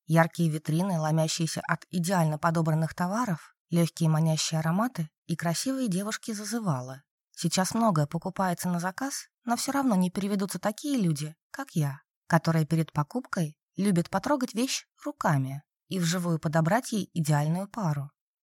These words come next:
В силу своих ограниченных финансов я нечасто вылетала на такие островки рая для шопоголика и сейчас испытывала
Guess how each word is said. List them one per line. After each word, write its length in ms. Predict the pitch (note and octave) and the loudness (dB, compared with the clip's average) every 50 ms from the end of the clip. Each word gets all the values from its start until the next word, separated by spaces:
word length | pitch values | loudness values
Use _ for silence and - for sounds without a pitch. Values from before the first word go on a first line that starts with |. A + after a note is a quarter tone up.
| _ _ _ _ | _ _ _ _
В 60 | - | -8
силу 260 | - - - F#3+ F3+ E3+ | -6 -4 -2 -2 -2 -2
своих 420 | - - E3 E3+ F3 F3 - - - | -4 -2 -2 -2 -2 -2 -6 -6 -4
ограниченных 600 | - F#3 D#3+ E3+ F#3 F#3+ F#3+ F3+ - F3 E3 E3+ - | -2 0 0 2 0 0 -2 -2 -2 -2 -2 -2 -2
финансов 640 | - G3+ G#3+ B3+ C#4 C#4+ - - E3 - - - _ _ _ | -4 -2 -2 0 -2 -2 -4 -8 -10 -10 -12 -20 _ _ _
я 100 | - G#3 | -2 0
нечасто 480 | G#3 A#3 B3 - - B3 G#3+ - - E3+ | 0 0 0 0 0 -2 -2 -2 -2 -2
вылетала 560 | E3 F3 F#3 F#3 - B3+ C#4 B3+ G3 E3 E3 _ _ _ - | -2 -2 -2 -4 -4 -2 -2 -2 -4 -6 -8 _ _ _ -4
на 80 | G3+ | -2
такие 360 | G3 G#3+ G#3+ G#3+ - A3 A3 | 0 0 0 -2 -2 -6 -6
островки 520 | - - G3+ F#3 - - G#3 G#3 - - A3 | -4 -6 -6 -6 -4 -6 -6 -6 -6 -8 -6
рая 220 | A#3 A#3+ C4 C4 | -4 -4 -4 -2
для 100 | A3+ A3+ | -4 -4
шопоголика 840 | A3 - - - - C4 A#3+ G3 D#3+ C#3+ C#3 C#3+ - - D3+ D3+ - _ _ _ _ - | -4 -6 -8 -6 -8 -8 -4 -2 -2 0 -2 -4 -8 -10 -12 -12 -14 _ _ _ _ -6
и 100 | - F3 | -4 -4
сейчас 420 | - - F3+ - - F#3+ E3 - | -2 -2 -2 -2 0 -2 -2 -2
испытывала 720 | E3+ - - - B3 C4 C4+ B3 G#3 F#3 E3+ D#3+ D#3 D#3+ | -4 -8 -6 -6 -6 -4 -4 -4 -4 -4 -4 -6 -6 -10